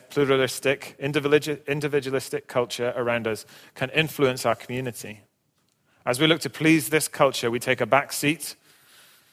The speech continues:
We don't confront it because we're chasing a comfortable path of least resistance. And when we don't confront and hold, and hold on to what makes us different, we become just like any other university society,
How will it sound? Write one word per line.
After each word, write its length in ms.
We 80
don't 200
confront 560
it 200
because 280
we're 100
chasing 420
a 60
comfortable 500
path 480
of 140
least 260
resistance. 760
And 80
when 100
we 80
don't 220
confront 680
and 100
hold, 300
and 100
hold 220
on 140
to 100
what 160
makes 240
us 80
different, 560
we 80
become 340
just 220
like 140
any 200
other 480
university 600
society, 800